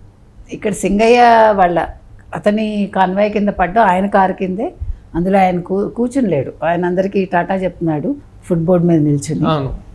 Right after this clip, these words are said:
Speaker 1: కదా, అవన్నీ జరిగాక అతను పక్కకి ఈడ్చేశారు. చెప్పాలంటే ఒక జంతువులాగా, ఒక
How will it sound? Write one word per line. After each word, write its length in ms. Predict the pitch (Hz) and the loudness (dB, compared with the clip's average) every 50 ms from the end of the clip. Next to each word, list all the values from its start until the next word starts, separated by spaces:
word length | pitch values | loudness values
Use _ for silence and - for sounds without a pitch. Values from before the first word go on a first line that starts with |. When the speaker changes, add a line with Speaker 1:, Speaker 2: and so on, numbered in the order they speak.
| - - - 226 | -20 -12 -6 -4
Speaker 1:
కదా, 180 | 220 196 143 - - - - - - - - - - - - - | -4 -4 -4 -8 -10 -20 -18 -18 -18 -18 -18 -20 -20 -20 -12 -8
అవన్నీ 460 | 190 196 202 208 202 220 269 302 294 | -6 -4 -4 -4 -4 -2 -2 -2 -2
జరిగాక 540 | 254 247 202 196 202 196 214 190 160 147 - | 0 0 0 0 0 -2 -4 -4 -4 -6 -8
అతను 300 | 208 - - - 240 220 202 | -10 -10 -8 -8 -8 -8 -6
పక్కకి 340 | - 208 214 240 202 208 | -6 -6 -6 -6 -6 -6
ఈడ్చేశారు. 680 | 202 180 175 - 196 175 160 - 151 143 143 147 - 339 - - _ - - - - _ _ - - - - _ _ _ - _ - - - - - - - - - - | -6 -6 -8 -8 -10 -10 -10 -10 -10 -10 -8 -8 -10 -10 -12 -18 _ -20 -20 -20 -20 _ _ -20 -20 -20 -20 _ _ _ -20 _ -20 -20 -20 -20 -20 -20 -20 -20 -16 -14
చెప్పాలంటే 400 | 190 185 - 220 220 226 240 262 | -12 -8 -4 -2 -2 0 0 -2
ఒక 120 | 269 269 254 220 214 202 190 170 165 156 156 151 147 143 151 - - | -4 -4 -2 -4 -2 -2 -2 -2 -2 -2 -2 -4 -6 -8 -10 -14 -18
జంతువులాగా, 640 | 156 175 185 190 190 196 214 226 226 220 208 202 202 | -16 -8 -6 -6 -4 -2 0 0 0 0 0 -2 -2
ఒక 160 | 190 175 - | -4 -6 -8